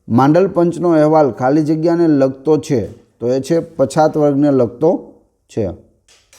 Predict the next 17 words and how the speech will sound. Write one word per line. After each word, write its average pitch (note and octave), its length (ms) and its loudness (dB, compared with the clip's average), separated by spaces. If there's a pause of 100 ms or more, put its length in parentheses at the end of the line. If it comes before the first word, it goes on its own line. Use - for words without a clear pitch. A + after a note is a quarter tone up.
(400)
ત્યારબાદ A2 600 -2 (1600)
ભારતના D3+ 500 2
રાષ્ટ્રધ્વજમાં D3+ 920 0
લીલો C3 380 4
રંગ E3+ 340 0
એ D3+ 140 0
શેનું E3 360 -6
પ્રતીક E3 380 -2
છે? D#3+ 200 -2 (680)
તો A#2 80 -6
લીલો A#2+ 360 4
રંગ D#3+ 220 2
છે D#3+ 140 0
તે C#3+ 160 -2
વિકાસનું C#3+ 680 0
પ્રતીક C#3 460 -2
છે. A2+ 200 -4